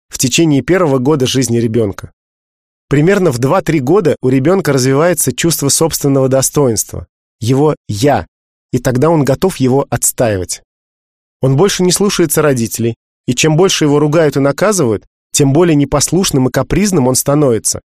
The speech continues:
и тем сильнее раздражаются его родители. Чтобы избежать развития этого порочного круга, есть только один выход: воспитывать и приучать ребенка к дисциплине,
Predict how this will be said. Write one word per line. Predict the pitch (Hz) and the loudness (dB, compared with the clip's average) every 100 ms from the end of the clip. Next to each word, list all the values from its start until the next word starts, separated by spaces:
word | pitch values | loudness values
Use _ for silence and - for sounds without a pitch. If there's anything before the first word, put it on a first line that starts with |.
| - | -6
и | |
тем | - 156 | 0 0
сильнее | 139 135 131 196 208 | 2 2 2 2 2
раздражаются | 120 123 110 135 160 - | 0 -2 0 0 0 0
его | 123 127 | 0 0
родители. | 131 117 - - - _ _ _ _ _ _ _ - | 0 -2 -6 -8 -12 _ _ _ _ _ _ _ -10
Чтобы | - 170 160 | -2 2 2
избежать | 151 160 175 175 | 2 0 0 0
развития | 156 147 165 151 | 0 0 0 0
этого | 147 143 139 | 0 0 0
порочного | 151 147 147 135 131 | 0 0 0 0 -2
круга, | 139 156 214 120 - _ | 0 0 0 -2 -4 _
есть | - 139 156 | -2 0 0
только | 170 151 165 | 0 0 0
один | 160 147 | 2 2
выход: | 123 120 - - _ _ _ _ | 2 -2 -4 -12 _ _ _ _
воспитывать | 117 120 127 - 180 139 117 | -2 0 0 -2 0 0 0
и | 123 | -2
приучать | 139 143 139 - 131 | 0 0 2 0 0
ребенка | 127 135 135 110 | 0 0 0 -2
к | 117 | -2
дисциплине, | 123 - 120 131 185 190 | -2 -2 -2 0 0 0